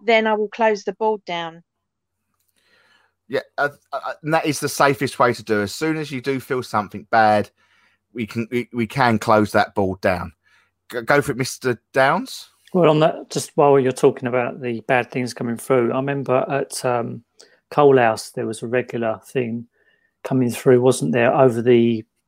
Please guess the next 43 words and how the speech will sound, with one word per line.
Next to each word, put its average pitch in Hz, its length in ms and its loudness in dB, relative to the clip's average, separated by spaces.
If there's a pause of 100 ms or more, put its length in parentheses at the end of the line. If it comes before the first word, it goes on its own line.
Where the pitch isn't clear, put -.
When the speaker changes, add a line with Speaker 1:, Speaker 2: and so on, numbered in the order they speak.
(280)
Speaker 3:
over 117 200 4
the 120 120 6
entrance, 120 720 -2 (200)
and 139 120 -2
it, - 240 -4
and 139 140 -2
it, - 100 -2 (100)
I, 139 180 2 (180)
I 151 80 -4
shouldn't 143 320 0
say 131 160 2
the 117 80 4
word, 127 320 8
but 131 120 0
it'd 135 120 -6
be, 135 280 -6
there's 151 360 -2
an 143 100 4
O 131 180 6
in 110 120 0
it 110 200 -4 (600)
and 123 120 -2
a 120 40 0
Speaker 2:
Yes, 113 300 4
Speaker 3:
Z, 113 60 -4
isn't 110 180 -2
Speaker 2:
yeah. 107 40 -6
Speaker 3:
there? 104 220 -4 (220)
Speaker 2:
Yeah, 104 260 -2 (180)
yeah. 104 260 -2
Speaker 3:
And 135 120 0
that - 180 0
comes 139 280 0
through 123 140 0
quite 127 320 2
a 127 40 2
lot. 123 200 4
And 120 80 -2
the 123 40 -4
funny 143 300 0
thing 131 240 2
is, 113 580 -4 (640)
um, 117 560 0